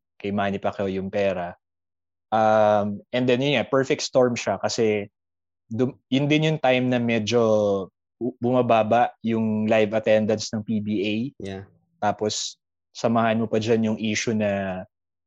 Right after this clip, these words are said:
Speaker 1: several teams lang yun naman talaga yung who can challenge for a championship sa P B A.
Speaker 2: Totoo.
Speaker 1: So, parang yung level of competition, hindi masyado balance eh.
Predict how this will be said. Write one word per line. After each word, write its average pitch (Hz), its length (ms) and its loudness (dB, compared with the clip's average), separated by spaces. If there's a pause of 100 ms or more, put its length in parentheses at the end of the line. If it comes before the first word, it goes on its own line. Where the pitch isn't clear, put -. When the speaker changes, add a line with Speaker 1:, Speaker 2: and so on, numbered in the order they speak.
(280)
Speaker 1:
several 113 480 2
teams 113 320 -2
lang 107 240 0
yun 107 80 -2
naman 107 240 -2
talaga 104 320 -2
yung 101 480 -4 (480)
who 110 80 -4
can 110 160 0
challenge 104 400 0
for 92 160 -6
a 101 60 -8
championship 104 580 -4
sa 104 80 -6
P 104 160 -6
B 107 100 -4 (140)
A. 107 100 -2 (380)
Speaker 2:
Totoo. 95 160 -16
Speaker 1:
So, - 80 -6
parang 113 400 2
yung 110 160 0
level 110 320 2
of - 160 -8
competition, 104 800 -2 (480)
hindi 110 240 0
masyado 104 400 0
balance 95 480 0
eh. 87 320 -6